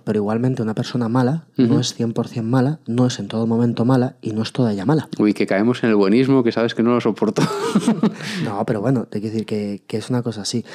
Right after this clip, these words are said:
Speaker 1: que muchas veces cuando lo generalizamos es como las personas malas tienen que ser castigadas, tienen que, es decir, ese deber que, o tiene que haber una justicia por encima de todo que lo juzgue. Yo no puedo muchas veces juzgar qué es bueno y qué es malo. El, el tener esto como, como un dogma hace que las personas se frustren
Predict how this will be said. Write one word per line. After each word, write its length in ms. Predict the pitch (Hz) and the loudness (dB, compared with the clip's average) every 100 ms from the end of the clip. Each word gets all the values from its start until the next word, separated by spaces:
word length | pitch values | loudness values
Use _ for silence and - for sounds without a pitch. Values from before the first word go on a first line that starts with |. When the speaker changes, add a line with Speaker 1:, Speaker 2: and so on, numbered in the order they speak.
| - - | -18 -10
Speaker 1:
que 100 | 110 | -6
muchas 220 | 117 120 | -2 0
veces 220 | 127 120 | -2 -2
cuando 220 | - 107 | -4 -4
lo 100 | 104 104 | -4 -6
generalizamos 720 | 104 101 101 92 123 135 127 | -10 -10 -10 -8 -4 -2 -2
es 100 | 113 | -6
como 180 | - 101 | -6 -8
las 100 | 92 | -8
personas 440 | 98 117 120 113 | -8 -6 -6 -4
malas 340 | 107 117 127 - | -4 -2 -2 -4
tienen 220 | 110 110 | -6 -6
que 100 | 110 | -6
ser 160 | 113 - | -6 -8
castigadas, 480 | 107 - 113 120 | -10 -6 -4 -4
tienen 240 | - 110 110 | -6 -6 -6
que, 120 | 110 - - - | -8 -8 -14 -16
es 60 | - | -10
decir, 300 | 113 117 113 | -6 -4 -4
ese 240 | 110 - 123 | -4 -2 0
deber 320 | 110 110 123 | 0 0 0
que, 240 | 123 117 - | 0 -2 -4
o 180 | 104 101 | -6 -6
tiene 220 | - 120 | -4 -4
que 80 | 120 | -2
haber 160 | 117 117 | -2 0
una 200 | 113 110 | -2 -4
justicia 840 | - 104 - - 131 - 104 85 _ - - - | -6 -6 -6 -4 -4 -4 -10 -10 _ -20 -20 -6
por 140 | 120 113 | -2 -2
encima 420 | 104 - 123 120 | -2 -4 -2 -2
de 80 | 107 | 0
todo 260 | 123 110 | 2 2
que 100 | 107 | 0
lo 100 | 101 | -8
juzgue. 400 | - 123 110 98 - - - | -2 -2 -2 -8 -12 -18 -18
Yo 160 | 113 123 | -2 0
no 100 | 131 | 2
puedo 160 | 135 123 | 2 2
muchas 240 | 117 117 | 0 -4
veces 140 | 113 - | -4 -4
juzgar 300 | 107 113 110 | -4 -6 -6
qué 80 | 110 | -6
es 80 | |
bueno 200 | 107 107 101 | -4 -4 -6
y 40 | |
qué 80 | 98 | -8
es 100 | 92 | -6
malo. 320 | 117 104 95 _ - - _ - | -4 -4 -8 _ -20 -20 _ -8
El, 520 | 110 110 104 98 98 120 | -4 -2 -4 -8 -8 -4
el 240 | 113 107 | -4 -2
tener 240 | 110 120 | -2 0
esto 300 | 131 - 120 | 0 0 -2
como, 440 | 113 101 101 95 98 | -2 -6 -6 -6 -4
como 200 | 113 117 | -2 0
un 120 | 123 | 2
dogma 340 | 131 127 131 - | 2 2 0 -2
hace 200 | 123 113 | -6 -4
que 60 | 110 | -6
las 140 | 101 | -8
personas 300 | 101 127 113 | -8 -6 -6
se 100 | 101 | -8
frustren 520 | - 131 131 139 156 | 0 0 2 0 0